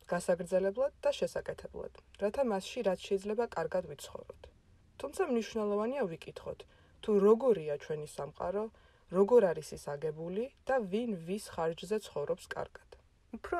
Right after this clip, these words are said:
ემპირიული გაგებით, მოვლის სამუშაო მოიცავს ყველა აქტივობას, რომელიც საჭიროა საქონლისა და სერვისის მიწოდებისთვის, რათა დაკმაყოფილდეს ინდივიდის და ოჯახის ფიზიკური,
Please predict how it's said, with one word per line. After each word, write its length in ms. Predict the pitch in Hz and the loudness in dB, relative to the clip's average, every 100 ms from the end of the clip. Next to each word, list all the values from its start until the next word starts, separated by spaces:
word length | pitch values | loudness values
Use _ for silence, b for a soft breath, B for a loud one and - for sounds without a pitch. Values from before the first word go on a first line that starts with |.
| - | -2
ემპირიული 680 | 190 190 180 170 160 170 - | -4 -2 -4 -4 -8 -10 -8
გაგებით, 500 | 165 151 156 165 165 - 196 | -8 -6 -8 -8 -10 -10 -6
მოვლის 300 | 185 233 - | -4 -6 -6
სამუშაო 460 | 185 170 - 208 196 | -8 -8 -6 -4 -4
მოიცავს 500 | 165 156 - 208 - | -6 -8 -6 -8 -4
ყველა 260 | - 226 240 | 0 0 0
აქტივობას, 600 | 170 - - - - - - B B B B 185 | -4 -6 -6 -6 -10 -14 -16 B B B B 0
რომელიც 320 | 202 247 277 | 2 -2 -4
საჭიროა 560 | - 147 - 175 185 | -2 -2 -2 -4 -4
საქონლისა 680 | 240 - 165 - 165 160 - 220 | -4 -8 -8 -8 -10 -8 -6 -6
და 60 | |
სერვისის 640 | 233 180 160 139 - 226 - | -4 -4 -4 -8 -10 -14 -12
მიწოდებისთვის, 840 | 165 - 101 135 - - - - - _ b b b b | -10 -8 -6 -6 -8 -16 -20 -20 -20 _ b b b b
რათა 240 | 190 196 285 | 0 2 2
დაკმაყოფილდეს 960 | 202 - 156 - 160 175 170 226 - | 2 0 -8 -6 -6 -6 -2 -4 -4
ინდივიდის 560 | 170 156 160 160 190 196 | -8 -8 -10 -8 -10 -2
და 120 | 262 | 0
ოჯახის 400 | 185 151 180 240 - | 2 0 -6 -8 -10
ფიზიკური, 640 | - 190 190 - 185 247 | -8 -4 -4 -2 -4 -4